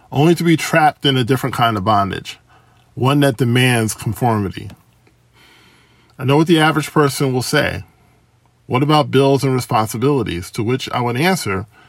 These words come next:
"If you think you can't be creative and pay your bills, then you've really been lied to."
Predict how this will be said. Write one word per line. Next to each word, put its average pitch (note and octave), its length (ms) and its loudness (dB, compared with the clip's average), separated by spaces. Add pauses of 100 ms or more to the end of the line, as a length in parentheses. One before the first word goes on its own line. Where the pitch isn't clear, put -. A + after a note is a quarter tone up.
(500)
"If A2 220 -4
you C#3 120 2
think E3 220 2
you E3 60 -4
can't E3 300 0
be D#3 120 2
creative D3+ 480 4
and B2+ 120 -2
pay C#3 140 0
your A#2 180 2
bills, G2+ 500 0 (640)
then A2 120 -2
you've A2 280 0
really A#2+ 220 4
been G#2 160 0
lied G2 320 0
to." E2+ 260 -10